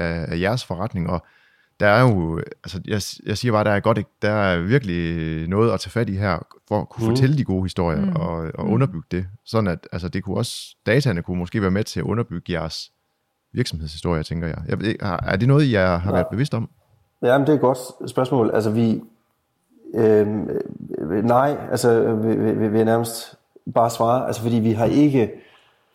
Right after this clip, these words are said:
Speaker 2: vi følger ikke sådan statistisk, kan du sige, op på de sociale resultater af det, af det, som, øh, øhm, af, af, af det, vi laver. Vi, øhm, vi får selvfølgelig enormt meget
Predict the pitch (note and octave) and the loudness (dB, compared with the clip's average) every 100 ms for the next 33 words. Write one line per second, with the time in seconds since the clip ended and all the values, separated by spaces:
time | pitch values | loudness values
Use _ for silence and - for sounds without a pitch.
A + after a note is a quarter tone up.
0 | _ _ _ _ _ _ _ _ _ _ | _ _ _ _ _ _ _ _ _ _
1 | - A#2+ A#2 B2 A#2 B2 C#3+ F3+ D#3 - | -6 0 2 4 4 4 2 0 0 -2
2 | - F#3 F3 - A2 - - - A#2+ - | -2 -2 -2 -2 -4 -6 -14 -6 -4 0
3 | C3 - D3 - - B2+ A2 - - - | 0 2 0 -2 0 2 2 0 -12 -20
4 | _ _ - - A#2 A#2 D3 C3 G#2+ G2+ | _ _ -10 -4 -2 0 2 4 4 2
5 | - - A2+ G#2+ - B2 G2 G2 - A2+ | 0 -2 -2 -2 2 4 4 0 -2 -2
6 | - A2+ A2 A#2 A#2 G#2+ G2 G2+ - - | 0 0 2 0 0 -2 -2 -4 -6 -16
7 | _ G1+ G1+ A2+ G#2+ - G2+ G2 F#2+ G2 | _ -10 -4 0 0 2 2 0 0 -4
8 | G2 - _ _ _ - A2+ - A2+ A#2 | -6 -12 _ _ _ -4 -2 0 -2 0
9 | A#2 A2+ A2 A#2 G#2+ F#2+ - - _ - | 0 2 4 4 2 0 -6 -20 _ -10
10 | - A#2 A2 G#2+ G#2+ G#2+ B1+ G1+ G1+ - | 0 2 6 4 4 2 -2 -6 -10 -14
11 | - A2+ A2 A2+ G#2 G#2+ C3+ C3 C#3 C3+ | -4 -2 0 0 0 0 2 4 4 4
12 | B2+ | 2